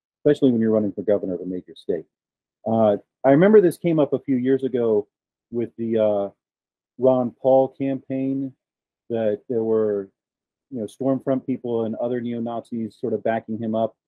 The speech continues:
And, uh, the response was, "Well, should we just give them, you know, we're taking away their money. Maybe we, that's good to not have, have the money." And I was like, "No, you,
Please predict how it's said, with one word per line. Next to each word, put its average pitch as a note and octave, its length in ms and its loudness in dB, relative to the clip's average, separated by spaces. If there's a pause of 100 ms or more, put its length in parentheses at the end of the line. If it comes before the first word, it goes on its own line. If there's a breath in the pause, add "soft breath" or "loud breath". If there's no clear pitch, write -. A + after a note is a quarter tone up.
(360)
And, A2 340 -2
uh, G#2 380 0 (640)
the A#2 160 2
response A2+ 420 0
was, A2+ 160 2
"Well, C3+ 160 8
should B2+ 140 -2
we A#2+ 100 -2
just A#2+ 240 -4
give B2 140 -2
them, C#3 160 -2
you B2+ 100 -2
know, A#2 220 -2 (260)
we're A#2+ 120 -2
taking E3 320 0
away E3 240 2
their E3 160 0
money. D#3 380 -2
Maybe C3+ 280 -4
we, C3+ 180 -4 (120)
that's C3+ 280 -2
good D#3 220 -4
to A2 180 -4
not A2 320 -10
have, A2 100 -10 (800)
have A#2 120 -4
the A#2 60 -4
money." A#2 280 -2
And G2+ 100 -2
I G#2+ 40 -2
was G2+ 100 -6
like, G#2 160 -4
"No, B2 160 0
you, A#2+ 180 -4